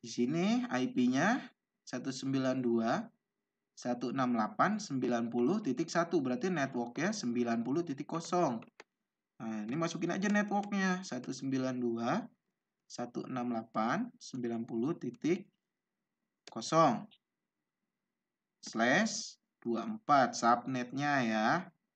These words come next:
Habis itu, eh,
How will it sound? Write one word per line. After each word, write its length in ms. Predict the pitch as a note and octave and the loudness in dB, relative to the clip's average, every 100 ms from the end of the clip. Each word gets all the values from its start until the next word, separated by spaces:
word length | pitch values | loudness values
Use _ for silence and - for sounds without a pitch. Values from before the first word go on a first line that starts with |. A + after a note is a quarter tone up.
| _ _ _ _ _ _ _ | _ _ _ _ _ _ _
Habis 420 | - A#2+ B2 A#2 | -8 -6 -4 -4
itu, 540 | - - D#3 F#3+ B3+ D4+ - _ _ _ _ _ _ _ _ _ _ _ _ _ - | -4 -2 2 4 4 2 -4 _ _ _ _ _ _ _ _ _ _ _ _ _ -4
eh, 1300 | C#3 C#3+ C#3+ C#3+ C#3+ C#3+ C#3+ C#3+ D3 C#3+ C#3+ C#3+ | 0 4 4 2 2 2 2 2 2 2 2 2